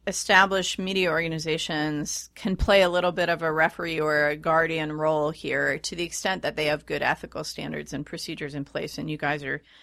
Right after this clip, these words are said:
challenging whether we do for cases like this. But I wonder whether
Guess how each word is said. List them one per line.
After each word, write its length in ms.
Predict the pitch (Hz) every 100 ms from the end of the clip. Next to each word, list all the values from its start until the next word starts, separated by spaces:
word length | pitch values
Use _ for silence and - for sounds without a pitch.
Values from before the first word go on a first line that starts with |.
| _ -
challenging 640 | - 185 180 170 160 151
whether 240 | 151 147
we 140 | 147 151
do 320 | 160 165 151
for 200 | - 143
cases 420 | - 165 - 151
like 160 | 143 -
this. 340 | 190 139 - - - - -
But 120 | 226
I 120 | 233
wonder 280 | 277 349 311
whether 360 | 214 208 185